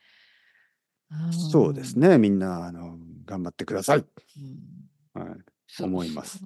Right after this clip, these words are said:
Speaker 1: なんか、
Speaker 2: 僕は、あの、
Speaker 1: めんどくさそうとか思っちゃうけど。
Speaker 2: リラックスしてますよ。
Speaker 1: <laughs> うん。ねえ。いやいや、そういう時期ですよ。
Speaker 2: はい、
Speaker 1: 本当に。
Speaker 2: はい、はい。
Speaker 1: ね。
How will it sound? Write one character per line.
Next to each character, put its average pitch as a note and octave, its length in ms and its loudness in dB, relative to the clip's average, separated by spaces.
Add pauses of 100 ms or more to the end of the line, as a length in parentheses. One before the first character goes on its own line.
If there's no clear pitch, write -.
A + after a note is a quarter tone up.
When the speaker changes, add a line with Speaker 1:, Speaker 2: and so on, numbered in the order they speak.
Speaker 1:
な C#3+ 140 -10
ん - 40 -12
か、 - 80 -12
Speaker 2:
僕 G2 240 -4
は、 F2+ 120 2
あ - 20 -
の、 E2+ 40 0
Speaker 1:
め F2 40 -2
ん E2 40 -2
ど D#2+ 120 -4
く F2 80 -6
さ F3+ 120 0
そ F#3+ 260 2
う F#3+ 60 2
と F#3+ 80 -4
か D#3 140 0
思 F3+ 160 2
っ F#3+ 40 4
ち - 220 -4
ゃ A3+ 40 2
う A3 60 2
け - 180 -8
ど。 F#3+ 100 -2
Speaker 2:
リ F2+ 80 -2
ラ E2 140 -4
ッ - 20 -20
ク - 140 -16
ス - 160 -8
し - 140 -12
て - 120 -18 (640)
ま A3 80 -6
す - 160 -12
よ。 E3 80 -6
Speaker 1:
<laughs> - 0 -
う - 20 -8
ん。 D3+ 400 -12 (1300)
ね F3+ 1000 -6 (680)
え。 E3+ 40 -10
い D#3 80 -10
や B2+ 160 -10
い B2+ 120 -14
や、 C3+ 180 -14
そ C#3+ 240 -12
う C#3+ 80 -10
い C#3 120 -10
う C3+ 40 -10
時 C#3+ 160 -14
期 D3 120 -12
で D3 120 -12
す - 180 -20
よ。 F#3 120 -16 (300)
Speaker 2:
は F2 80 -8
い、 - 20 -6
Speaker 1:
本 D2+ 120 -8
当 E2+ 200 -12
に。 E2+ 180 -12
Speaker 2:
は F2+ 80 -14
い、 - 20 -14
は - 120 -18 (580)
い。 F3+ 40 -14
Speaker 1:
ね。 E3 240 -12